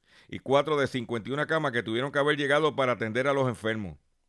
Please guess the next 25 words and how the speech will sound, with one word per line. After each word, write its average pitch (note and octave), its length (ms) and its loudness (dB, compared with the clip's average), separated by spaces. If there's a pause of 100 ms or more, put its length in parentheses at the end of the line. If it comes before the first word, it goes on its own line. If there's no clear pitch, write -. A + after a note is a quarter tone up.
(760)
La A2 180 -2
transacción A#2 580 -2
la C#3+ 140 2
hizo D#3+ 200 0
el D3 60 0
director C3+ 460 -2
de D#3 80 0
invet C#3+ 260 2
H, D#3 280 2
Marco C3+ 380 0
Brogan, C3 560 2
a A2+ 140 -2
través A#2 340 0
de C3+ 120 2
un D3 120 0
intermediario, C3+ 880 0
Alex C#3 400 2
López, C#3 720 0 (880)
con A#2 220 -2
sede C#3 300 0
en D3 80 -2
Orlando, C#3 600 2
en A2 60 -2
Estados B2+ 460 -2
Unidos. A2+ 400 -4